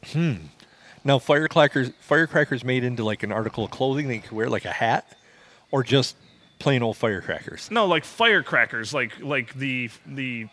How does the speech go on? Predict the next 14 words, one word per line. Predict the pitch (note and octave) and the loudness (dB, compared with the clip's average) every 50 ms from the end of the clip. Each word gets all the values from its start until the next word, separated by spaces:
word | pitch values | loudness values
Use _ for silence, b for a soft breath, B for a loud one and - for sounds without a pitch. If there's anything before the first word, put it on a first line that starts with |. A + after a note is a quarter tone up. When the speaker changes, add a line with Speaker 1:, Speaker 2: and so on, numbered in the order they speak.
| _ _ | _ _
Speaker 2:
you | G3+ F#3 D3 G#2 | -12 -10 -8 -8
know. | G2 G2+ G#2+ - | -8 -10 -2 2
Speaker 1:
Black | C3+ A#2+ A#2+ - - | 4 4 4 4 0
Cats. | - A#2+ A2+ G#2+ A2 - | -2 -2 0 0 0 -2
Speaker 2:
Yeah, | G3 B3 A#3+ D#3+ C#3 | 0 4 4 4 6
the | C#3 D3+ | 4 0
type | - - F3+ E3+ - | -2 0 -2 0 0
that | - E3 | -2 -4
you | D3+ D#3 D#3 | -2 -2 0
light | C#3+ D3 D3 C#3 | 2 2 2 2
up | C#3+ C3 D3+ | 0 -2 -2
and | C#3 B2 | -6 -4
go | C3+ C3+ C3 | -4 -4 -4
boom, | A#2 A2+ C#3+ D#3 D#3 B2+ G#2+ F#2+ F#2 F#2+ | -4 -4 -4 -4 -4 -4 -8 -12 -14 -16